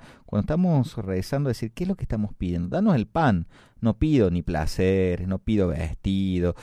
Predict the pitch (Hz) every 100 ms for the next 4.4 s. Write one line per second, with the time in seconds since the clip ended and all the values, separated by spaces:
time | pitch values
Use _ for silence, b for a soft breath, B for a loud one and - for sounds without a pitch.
0 | B B 107 110 - 110 107 95 80 82
1 | 90 101 101 95 90 90 101 117 117 113
2 | 110 101 - 87 82 87 107 110 104 98
3 | 98 101 123 127 127 120 110 B B -
4 | 95 113 147